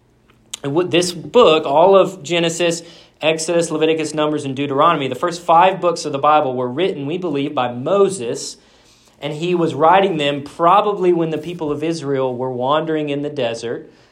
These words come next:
compiling maybe these, these oral traditions and stories that they had, putting them together on paper, writing them down, and he was giving them to the people of Israel. And so if you'll remember in that narrative,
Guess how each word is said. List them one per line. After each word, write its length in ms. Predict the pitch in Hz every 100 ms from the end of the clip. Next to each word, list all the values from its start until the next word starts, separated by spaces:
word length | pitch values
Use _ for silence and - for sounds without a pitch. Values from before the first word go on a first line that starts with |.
| _
compiling 800 | - 127 135 147 170 175 170 165
maybe 320 | 143 147 151
these, 260 | 147 139 - - _
these 160 | 143 139 143
oral 560 | 147 165 170 165 156
traditions 640 | - 156 147 151 151 156 -
and 140 | 131
stories 380 | 123 147 151 151
that 100 | 147
they 120 | 139
had, 340 | 127 139 135 -
putting 240 | 165 175
them 180 | 170 160
together 580 | 156 135 143 143 147 143
on 300 | 139 156 160
paper, 320 | 156 143 135
writing 360 | 127 143 165 160
them 180 | 143
down, 340 | 131 139 135 123
and 120 | 120
he 120 | 143
was 220 | 131 123 - - _ 120
giving 400 | 151 190 190 185
them 180 | 165 160
to 160 | 165
the 80 | 151
people 380 | 151 156 143 131
of 120 | 123
Israel. 420 | 170 127 131 120
And 100 | 120
so 180 | 131 143
if 140 | 139
you'll 120 | 147 139
remember 540 | 135 151 202 202 185
in 360 | - 165 156 147
that 340 | 143 131 - - _ -
narrative, 880 | 131 160 190 165 127 120 123 123